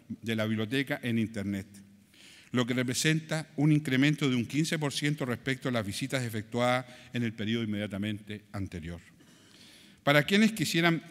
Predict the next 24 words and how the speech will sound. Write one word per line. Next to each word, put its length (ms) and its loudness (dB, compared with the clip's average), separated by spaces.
profundizar 560 -2
en 120 2
estos 260 -6
datos, 500 -2
les 220 -4
invitamos 500 -2
a 60 -2
visitar 580 -2
nuestra 280 0
web 220 2
institucional, 800 2
donde 220 2
se 140 0
podrá 320 2
encontrar 400 0
un 100 4
detalle 300 0
pormenorizado 760 2
de 60 2
toda 180 0
la 60 2
información 500 0
aquí 200 -6
publicada, 880 2